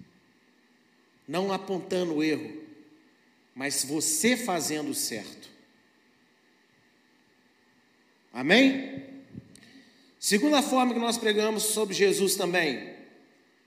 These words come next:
Mateus vinte e oito, que é um texto parecido com o primeiro texto de Marcos, mas traz um elemento ma-, né, diferente.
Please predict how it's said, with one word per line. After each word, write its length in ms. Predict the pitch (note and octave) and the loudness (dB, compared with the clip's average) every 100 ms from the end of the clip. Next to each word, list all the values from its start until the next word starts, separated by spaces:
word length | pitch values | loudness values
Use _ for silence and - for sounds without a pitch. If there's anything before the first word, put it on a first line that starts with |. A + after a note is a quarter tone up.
| _ _ | _ _
Mateus 500 | D#3+ F3+ F3+ A3+ A3+ | 0 0 6 6 6
vinte 220 | A3 A#3 - | 4 2 2
e 60 | |
oito, 460 | G#3 A3+ F3 - - - - - - _ _ _ _ - _ _ _ | 4 6 4 -2 -10 -16 -20 -20 -20 _ _ _ _ -20 _ _ _
que 100 | - | 0
é 40 | A3 | 2
um 100 | A3+ | 2
texto 360 | A#3+ B3+ B3 | 4 4 4
parecido 600 | B3 B3 A3+ - C#4 C#4+ | -2 2 2 4 4 4
com 100 | C4 | 0
o 40 | A#3+ | -2
primeiro 320 | B3+ A#3 A3+ | 0 2 2
texto 360 | - A3+ G#3 G#3+ | 2 2 2 0
de 80 | |
Marcos, 760 | G#3 G3 F3+ A#2 - - - - - _ _ _ _ _ _ _ - - - - | -2 0 0 -2 -8 -8 -8 -12 -18 _ _ _ _ _ _ _ -20 -20 -20 -10
mas 240 | D#3+ F3+ F3+ | -2 0 0
traz 320 | G3+ G#3 G3+ | 2 2 2
um 80 | G#3+ | 2
elemento 500 | A3 G3 G3 G#3 G3+ | 2 2 2 0 -2
ma-, 240 | G3+ A3 - - | -6 -8 -10 -16
né, 240 | E3 F#3+ G#3+ | -2 0 2
diferente. 880 | G#3 - G#3 G#3 C#3+ - - - | 2 2 4 4 2 0 -2 -4